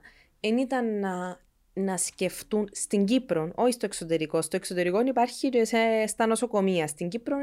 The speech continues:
ήταν να σκεφτούν τόσο πολλά να πάνε σε έναν κλινικό διαιτολόγο να τους βοηθήσει.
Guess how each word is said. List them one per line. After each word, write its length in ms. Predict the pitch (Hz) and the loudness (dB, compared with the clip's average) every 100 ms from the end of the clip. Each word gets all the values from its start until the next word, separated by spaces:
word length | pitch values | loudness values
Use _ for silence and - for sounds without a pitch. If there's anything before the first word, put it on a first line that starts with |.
| 285 | -4
ήταν 180 | 294 277 | -4 -4
να 80 | |
σκεφτούν 420 | 240 - 202 - 185 | -6 -6 -8 -6 -4
τόσο 240 | 180 175 | -4 -4
πολλά 480 | 175 170 165 165 156 - _ _ _ - | -2 0 2 0 -2 -10 _ _ _ -8
να 240 | 170 170 | -4 -2
πάνε 380 | 165 170 156 147 - _ _ | 0 0 0 -6 -14 _ _
σε 220 | - - | -4 0
έναν 500 | 190 190 185 175 170 | 2 2 0 0 -2
κλινικό 400 | - 180 175 185 | -4 -4 0 0
διαιτολόγο 640 | 170 175 175 170 170 170 165 | 0 0 0 2 2 0 -2
να 220 | 165 180 | -2 -4
τους 240 | 175 156 156 | -2 -6 -2
βοηθήσει. 720 | 165 156 - 196 202 - | 0 0 -2 -2 -2 -6